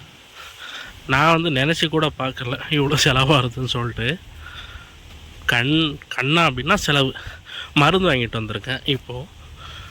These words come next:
ஆ, மருந்தும் அந்த போரன் சியன் வந்து தண்ணியில் விட்டுட்டேன் இன்னைக்கு. போரன் சியன் மருந்து வந்து ரேட் எவ்வளோ தெரியுங்களா? நாலாயிரத்தி நானூறுரூவாங்க. ஒரு டைம் மருந்துக்கு வந்து நாலாயிரத்தி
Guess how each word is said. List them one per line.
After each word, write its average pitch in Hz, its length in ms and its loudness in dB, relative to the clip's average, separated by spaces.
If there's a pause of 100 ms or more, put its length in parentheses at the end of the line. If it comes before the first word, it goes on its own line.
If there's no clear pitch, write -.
(260)
ஆ, 123 280 2
மருந்தும் 151 680 4
அந்த 131 220 4
போரன் 139 420 2
சியன் 135 160 2
வந்து 127 240 0
தண்ணியில் 120 400 0
விட்டுட்டேன் 120 300 -2
இன்னைக்கு. 107 420 -2 (760)
போரன் 185 300 4
சியன் 170 240 4
மருந்து 143 320 4
வந்து 139 300 2
ரேட் 143 200 2
எவ்வளோ 120 180 0
தெரியுங்களா? 117 460 -2 (160)
நாலாயிரத்தி 131 500 0
நானூறுரூவாங்க. 117 540 -2 (1400)
ஒரு 123 300 -2
டைம் 123 280 2
மருந்துக்கு 160 320 2
வந்து 139 260 0
நாலாயிரத்தி 123 480 0